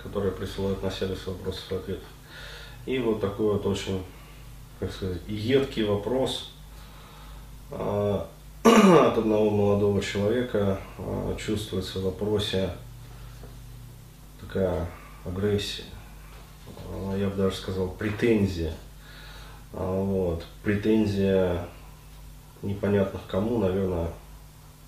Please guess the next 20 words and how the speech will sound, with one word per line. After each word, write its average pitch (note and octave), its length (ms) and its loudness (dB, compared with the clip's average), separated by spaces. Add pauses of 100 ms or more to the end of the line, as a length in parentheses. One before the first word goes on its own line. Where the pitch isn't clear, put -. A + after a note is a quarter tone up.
(960)
может, A2 300 2
ко F2+ 120 -6
мне, F#2 380 -2
может, G2 280 -2
к - 80 -10
Богу. F#2+ 520 -2 (960)
Да, G#2+ 400 4
то F#2 180 4
есть, - 260 -2
а, F2 800 -2
вот, F#2 320 -4
и F#2 40 -4
он G#2 200 -4
пишет. F2+ 380 -6 (420)
То F#2 100 -4
есть, - 220 -8 (1120)
<clears throat> G3+ 680 10 (840)
прямо G2+ 500 2 (1600)
ни D3 160 10
«здравствуйте», A#2 920 6